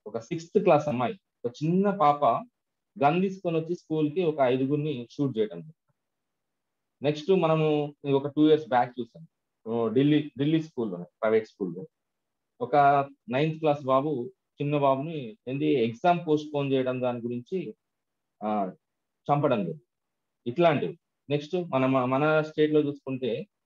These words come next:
ఆ, దిశ సంఘటన, దిశ సంఘటన మనందరికీ తెలిసే ఉంటుంది. కాబట్టి ఈ విధంగా ఇట్లాంటి సంఘటనలు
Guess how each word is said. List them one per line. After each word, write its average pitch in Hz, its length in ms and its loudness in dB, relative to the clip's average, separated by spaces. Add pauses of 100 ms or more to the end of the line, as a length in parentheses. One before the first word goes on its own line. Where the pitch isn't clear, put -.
(280)
ఆ, 117 240 2
దిశ 143 260 2
సంఘటన, 156 500 0 (880)
దిశ 143 160 0
సంఘటన 156 440 0
మనందరికీ 139 580 -2
తెలిసే 127 300 -4
ఉంటుంది. 98 280 -8 (360)
కాబట్టి 147 540 -4 (220)
ఈ 151 120 4
విధంగా 165 640 2 (320)
ఇట్లాంటి 165 760 0 (640)
సంఘటనలు 160 760 0